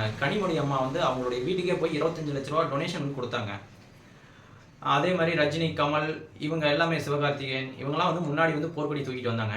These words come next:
இன்னைக்கு கேக்குறேன், இன்னைக்கு எந்த, இப்ப நான் கொலை நடந்திருக்கு பாத்தீங்களா, அவருடைய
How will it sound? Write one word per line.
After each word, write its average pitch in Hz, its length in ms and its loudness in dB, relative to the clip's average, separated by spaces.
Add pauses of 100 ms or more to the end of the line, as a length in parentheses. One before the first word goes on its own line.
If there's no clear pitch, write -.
(120)
இன்னைக்கு 147 360 -4
கேக்குறேன், 147 520 -2
இன்னைக்கு 156 440 -4
எந்த, 160 500 0
இப்ப 135 160 -4
நான் 123 240 -4
கொலை 160 160 2
நடந்திருக்கு 147 340 -2
பாத்தீங்களா, 107 180 -4
அவருடைய 113 580 -2